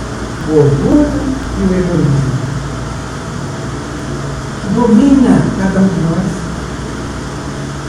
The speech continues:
E esse momento que nós estamos passando, foram eles que trouxeram.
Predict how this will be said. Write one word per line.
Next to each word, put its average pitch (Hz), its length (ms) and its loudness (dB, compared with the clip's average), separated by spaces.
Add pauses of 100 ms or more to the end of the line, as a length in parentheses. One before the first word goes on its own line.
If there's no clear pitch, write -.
(800)
E 175 60 8 (220)
esse - 240 4 (840)
momento 185 580 8
que 233 60 4
nós 226 180 6
estamos 202 240 4
passando, 160 380 0 (800)
foram 180 260 0 (120)
eles 254 260 4
que - 220 -2
trouxeram. 156 560 0